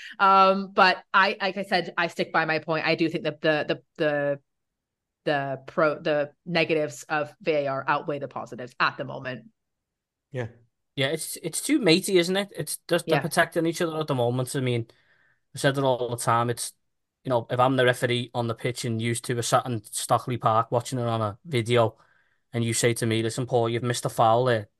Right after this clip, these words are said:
Speaker 3: and I'm going, "But I don't think it was a foul." And you go, "No, honestly, you've missed a foul. I'm not gonna go against you two."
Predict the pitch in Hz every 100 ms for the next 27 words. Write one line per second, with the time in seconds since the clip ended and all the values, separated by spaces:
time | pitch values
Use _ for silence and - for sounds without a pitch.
0 | _ - 117 117 113 117 120 131 147 143
1 | 131 123 139 135 147 139 147 - _ -
2 | 123 120 - 120 127 131 135 123 123 123
3 | 135 - 117 127 143 170 175 151 143 127
4 | 117 120 120 - 127 120 135